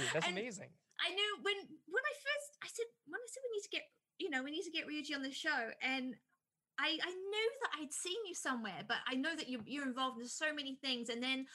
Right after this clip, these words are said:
Speaker 2: because I got collaborating with, with Renee from Rowdy Girl, I was kind of thinking, "Oh, that's it. That's where I've seen Ryuji. That's, you know, he's been working with that." But of course, I
Speaker 1: Mm-hmm.
Speaker 2: kn-, my immediate connection when I said that we needed to get you on the, on the show was with Serge. But then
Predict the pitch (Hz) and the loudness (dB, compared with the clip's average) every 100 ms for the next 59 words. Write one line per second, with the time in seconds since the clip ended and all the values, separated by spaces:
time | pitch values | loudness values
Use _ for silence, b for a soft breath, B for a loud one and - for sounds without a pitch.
0 | B B 233 269 269 262 247 - 262 247 | B B -2 0 0 0 -2 -2 0 2
1 | 240 233 233 233 226 202 214 214 208 208 | 4 2 2 -2 -4 -4 -2 0 2 4
2 | 226 247 226 208 196 202 247 226 262 254 | 4 4 -2 -2 0 2 2 2 4 4
3 | 302 B B B 240 262 262 285 269 285 | 2 B B B 0 0 0 -2 -2 0
4 | 359 427 466 466 440 427 370 285 392 392 | 2 6 6 6 4 0 -4 0 0 0
5 | 311 285 240 - 247 233 220 220 247 311 | 2 4 2 0 -2 0 0 -2 0 0
6 | - 247 277 247 208 247 277 269 269 277 | 0 -6 -2 2 2 2 -2 -4 -4 -4
7 | 285 277 339 381 311 - - - - 453 | -6 -2 2 4 2 0 -2 -4 -4 -2
8 | 466 - 311 131 - - B B B B | -2 0 -4 -4 -6 -10 B B B B
9 | - - 302 370 381 403 453 - 349 320 | -20 -2 2 2 2 0 0 -2 -2 -2
10 | - - 294 269 262 240 294 262 254 262 | 0 -2 0 2 0 0 -4 -2 -2 -2
11 | 254 - - 277 269 254 240 226 240 226 | -2 -4 -2 -2 0 -2 0 0 0 -2
12 | 233 302 262 233 233 247 240 - 415 277 | 0 0 0 0 -2 -2 -4 -2 2 2
13 | 208 - 214 - 285 294 294 | 0 -4 -4 0 2 2 0